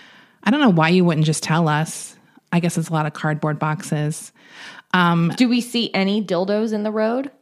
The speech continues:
Speaker 1: Well, I think they're all packaged in, like, cardboard boxes 'cause it's, like, a pack of thirty. Do you know what I mean? They're not
Speaker 2: Oh.
Speaker 1: individually packed.
Speaker 2: I was assuming that it was, like, a whole bunch of loose dildos out in the road.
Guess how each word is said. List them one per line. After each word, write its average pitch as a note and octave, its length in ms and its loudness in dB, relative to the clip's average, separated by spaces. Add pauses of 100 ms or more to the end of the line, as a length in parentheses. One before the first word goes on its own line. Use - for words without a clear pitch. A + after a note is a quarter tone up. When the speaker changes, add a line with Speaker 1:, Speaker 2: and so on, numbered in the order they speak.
Speaker 1:
Well, A#3 340 6
I G#3+ 100 6
think B3 200 4
they're C#4+ 120 2
all G#3+ 140 4
packaged F#3+ 600 0
in, E3+ 200 2
like, D#3+ 200 0
cardboard E3 520 -2
boxes A3 540 -2
'cause F3 140 -2
it's, E3+ 180 -8
like, D#3 320 -6 (400)
a F3 60 -2
pack D#3 320 -2
of D#3 160 -6
thirty. E3 720 -4 (100)
Do A3 80 0
you G#3+ 40 4
know G#3 100 4
what G#3 60 2
I G3+ 60 2
mean? G3 400 0
They're F#3+ 120 2
not F3+ 180 2
Speaker 2:
Oh. G#3 40 0
Speaker 1:
individually F#3 540 4
packed. G#3 300 2
Speaker 2:
I E4+ 340 4
was C4+ 220 -2
assuming G#3 640 0
that F3+ 140 4
it F3 100 2
was, E3 180 -2
like, F3 220 0
a E3 140 0
whole G3 320 2
bunch F#3+ 300 0
of E3+ 120 0
loose D#3+ 380 -2
dildos D#3+ 560 0
out C3+ 220 -2
in C#3+ 80 -4
the C3+ 80 -4
road. C#3 520 -6